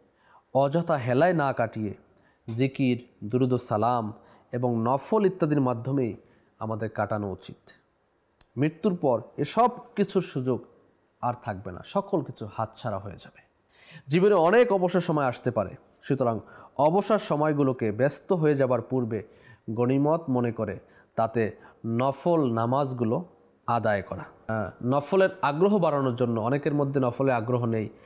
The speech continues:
ফরজ পরেই চলে যায়, অনেকে সুন্নতও পড়ে না। দেখবেন জুমার দিনে দু রাকাত ফরজ নামাজ পড়ে চলে যায়, অথচ এর শুরুতে কাবলাল জুমা রয়েছে,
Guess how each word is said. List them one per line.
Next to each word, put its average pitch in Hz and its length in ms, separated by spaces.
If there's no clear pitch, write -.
ফরজ - 340
পরেই 123 220
চলে 120 240
যায়, 110 180
অনেকে 113 140
সুন্নতও 113 440
পড়ে 123 220
না। 110 180
দেখবেন 120 320
জুমার 120 400
দিনে 117 260
দু 131 100
রাকাত 127 380
ফরজ 127 240
নামাজ 117 380
পড়ে 113 160
চলে 107 240
যায়, 95 180
অথচ 123 320
এর 120 160
শুরুতে 127 460
কাবলাল 120 440
জুমা 123 380
রয়েছে, 110 460